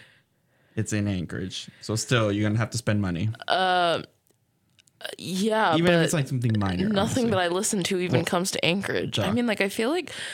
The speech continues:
Speaker 2: dude, Alaska just really does not have a concert scene except for, like, local music.
Speaker 1: Which,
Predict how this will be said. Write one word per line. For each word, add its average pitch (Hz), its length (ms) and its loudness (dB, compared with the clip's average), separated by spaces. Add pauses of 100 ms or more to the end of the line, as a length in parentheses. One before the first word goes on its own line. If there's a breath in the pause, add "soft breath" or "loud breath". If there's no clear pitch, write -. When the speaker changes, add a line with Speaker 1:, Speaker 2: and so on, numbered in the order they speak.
(140 loud breath)
Speaker 2:
dude, 247 140 0
Alaska 208 460 2
just 247 200 0
really 240 260 0
does 214 280 0
not 214 300 4
have 202 200 2
a 190 40 -2
concert 196 440 0
scene 247 420 -2 (240)
except 202 400 0
for, 196 100 0
like, 170 160 2
local 170 460 0
music. 160 560 -2 (720 soft breath)
Speaker 1:
Which, 170 300 -2